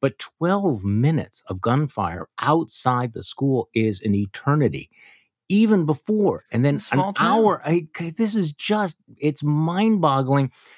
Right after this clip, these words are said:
Speaker 1: So for people who think that the answer to all of these problems is, "Well, we just need a more heavily armed police," or, "We need to have more security guards."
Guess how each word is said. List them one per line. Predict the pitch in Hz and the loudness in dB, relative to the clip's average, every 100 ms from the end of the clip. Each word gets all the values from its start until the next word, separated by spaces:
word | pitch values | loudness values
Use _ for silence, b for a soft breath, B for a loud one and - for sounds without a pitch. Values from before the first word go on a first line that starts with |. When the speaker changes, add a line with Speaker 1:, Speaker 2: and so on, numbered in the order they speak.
| b | b
Speaker 1:
So | - 202 | -2 0
for | 202 214 | 2 0
people | - 247 262 269 208 | 0 -2 0 2 0
who | 185 | 0
think | - 175 151 | 0 0 0
that | 139 110 | -2 -4
the | 127 - | -6 -2
answer | 147 175 180 - 143 120 b b b | 0 0 0 -2 -2 -2 b b b
to | - 147 | -6 -4
all | 143 151 160 | 0 0 2
of | 165 131 | 2 2
these | 135 117 | -2 -2
problems | 131 123 127 110 | 0 0 0 -4
is, | 117 | -4
"Well, | 113 117 | -2 0
we | 120 | -2
just | 113 131 - | -2 -2 0
need | 127 120 | 0 2
a | |
more | 117 113 | 2 0
heavily | 104 131 127 120 | 0 0 2 0
armed | 107 107 110 101 _ | -2 -2 -2 -4 _
police," | - 113 120 117 - | -6 0 0 -2 -4
or, | 101 | -4
"We | 101 | -2
need | 101 120 117 | 0 0 0
to | 101 | 0
have | 104 | 0
more | 104 110 110 | -2 -2 -4
security | - - 123 117 | -8 -4 0 0
guards." | 110 117 | 2 0